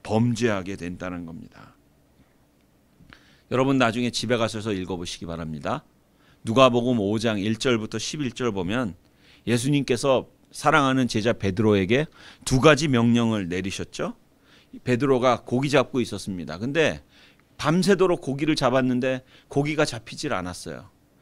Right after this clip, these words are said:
그러니까 포기하고 들어오려고 그러는데 예수님께서 나타나셔서 베드로에게 이 말씀을 하십니다. "깊은 데로 가서 그물을 던지라." 생각해 보세요.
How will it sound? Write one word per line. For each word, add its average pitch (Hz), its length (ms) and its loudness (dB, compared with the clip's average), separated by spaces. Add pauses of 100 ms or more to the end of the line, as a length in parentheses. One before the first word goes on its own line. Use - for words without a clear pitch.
(220)
그러니까 143 400 0
포기하고 170 640 2
들어오려고 107 720 -2
그러는데 92 420 -6
예수님께서 95 560 -8
나타나셔서 82 880 -10 (460)
베드로에게 127 560 6
이 107 120 2
말씀을 113 440 0
하십니다. - 580 -12 (540)
"깊은 180 500 2
데로 165 320 6
가서 160 460 2
그물을 139 460 2
던지라." 104 640 -4 (840)
생각해 160 400 -2
보세요. 113 380 -4